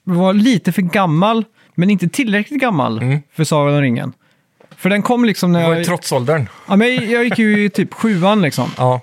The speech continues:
Speaker 1: Och då var det bara så här, äh, fjantigt, liksom.
Speaker 2: Mm.
Speaker 1: Men hade jag typ gått i femman,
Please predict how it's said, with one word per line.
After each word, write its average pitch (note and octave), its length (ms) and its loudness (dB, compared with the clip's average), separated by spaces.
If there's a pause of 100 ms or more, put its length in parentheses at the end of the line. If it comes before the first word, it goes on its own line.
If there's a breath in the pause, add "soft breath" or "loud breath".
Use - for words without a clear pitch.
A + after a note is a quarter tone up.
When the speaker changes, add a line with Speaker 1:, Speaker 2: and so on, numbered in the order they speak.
Speaker 1:
Och G3 160 -2
då G3 60 4
var G3 140 4
det F#3+ 60 0
bara E3+ 120 2
så D#3 60 2 (100)
här, C3+ 280 -6
äh, C#3 60 -4
fjantigt, C#3+ 500 -2
liksom. B2 300 -4
Speaker 2:
Mm. A#2+ 260 -4 (340 soft breath)
Speaker 1:
Men E3+ 220 0
hade F3+ 200 2
jag F#3 140 0
typ F#3+ 140 0
gått F3 260 -2
i D#3+ 80 2
femman, F#3+ 600 -2